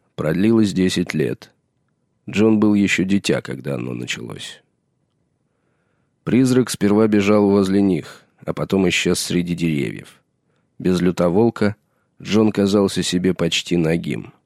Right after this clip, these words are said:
С неловкостью он заметил, что вглядывается в каждую тень. Непрошенными вернулись воспоминания о сказках,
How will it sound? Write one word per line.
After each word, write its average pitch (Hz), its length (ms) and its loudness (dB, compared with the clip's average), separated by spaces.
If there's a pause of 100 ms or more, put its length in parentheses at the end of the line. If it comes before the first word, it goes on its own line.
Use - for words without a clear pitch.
(560)
С - 120 -12
неловкостью 95 680 0
он 95 80 2
заметил, 92 480 2
что - 220 -6
вглядывается 90 640 -2
в - 80 -20
каждую 85 460 -2
тень. - 320 -6 (840)
Непрошенными 110 720 2
вернулись 92 560 0
воспоминания 90 760 0
о 90 180 -4
сказках, - 760 -6